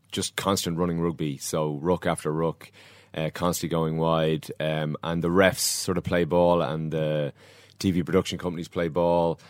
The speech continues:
Um, so there's more and more involvement, obviously, with replays, video refs getting involved, but also the ref just tends to allow the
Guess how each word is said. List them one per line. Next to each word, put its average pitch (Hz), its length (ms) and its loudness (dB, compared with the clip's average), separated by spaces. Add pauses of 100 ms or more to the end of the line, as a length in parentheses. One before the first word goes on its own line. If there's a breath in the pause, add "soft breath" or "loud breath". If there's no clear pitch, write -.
(140 soft breath)
Um, 80 460 0
so 80 680 0 (300)
there's 85 180 -2
more 98 140 4
and 92 80 2
more 90 100 6
involvement, 87 400 4
obviously, 82 260 -2
with 80 320 -4
replays, 85 600 -4
video 85 240 -4
refs 82 260 -2
getting 82 200 -2
involved, 80 460 0
but 95 100 2
also 90 440 2 (260 soft breath)
the 87 60 -6
ref 90 220 2
just - 220 -4
tends 90 320 -2
to 90 120 0
allow 85 240 2
the 80 480 0